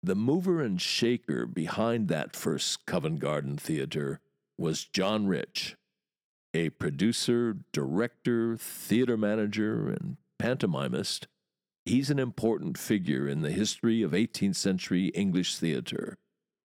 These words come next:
And for our purposes today, what a fit. Because it was John Rich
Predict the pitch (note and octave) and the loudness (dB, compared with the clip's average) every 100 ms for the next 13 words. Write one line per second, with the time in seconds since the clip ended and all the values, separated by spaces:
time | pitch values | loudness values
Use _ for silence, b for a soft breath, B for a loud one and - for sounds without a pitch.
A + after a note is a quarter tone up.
0 | _ _ _ _ _ - G2+ F#2+ - F#2+ | _ _ _ _ _ 0 2 2 2 2
1 | C3+ E3+ - F#2+ D2+ D#2+ D2+ C#2 - D2+ | 4 2 2 0 0 -2 -2 -2 -2 -2
2 | D#2+ D2+ C2 - _ _ _ D#2 D#2+ E2 | 0 0 -2 -6 _ _ _ -12 -8 -2
3 | B2 B2 - D#2+ - - - - - _ | 0 0 -4 -6 -4 -4 -6 -8 -18 _
4 | _ _ _ _ _ _ G2+ F#2+ G#2 G2 | _ _ _ _ _ _ -2 2 2 2
5 | F2+ G2+ - - G2 D3 D3 C#3+ G2+ - | 0 0 -2 -2 0 2 0 0 -2 -4
6 | - - | -8 -8